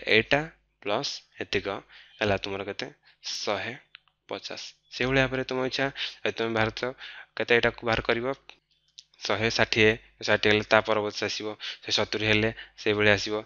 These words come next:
ତାହେଲେ ଏଇଭଳି ଭାବରେ ତମେ ପରସେଣ୍ଟେଜ୍ ବା ଶତକଡ଼ା ଯେକୌଣସି ପାର୍ଟ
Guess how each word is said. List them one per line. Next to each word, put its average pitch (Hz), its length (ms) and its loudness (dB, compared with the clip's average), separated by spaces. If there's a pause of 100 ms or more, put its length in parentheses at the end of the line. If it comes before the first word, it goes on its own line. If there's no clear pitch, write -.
(120)
ତାହେଲେ 104 280 4
ଏଇଭଳି 131 260 6
ଭାବରେ 110 220 2
ତମେ 104 280 0 (320)
ପରସେଣ୍ଟେଜ୍ 107 480 0
ବା 117 60 2
ଶତକଡ଼ା 104 480 0 (360)
ଯେକୌଣସି 104 540 0 (380)
ପାର୍ଟ 104 300 6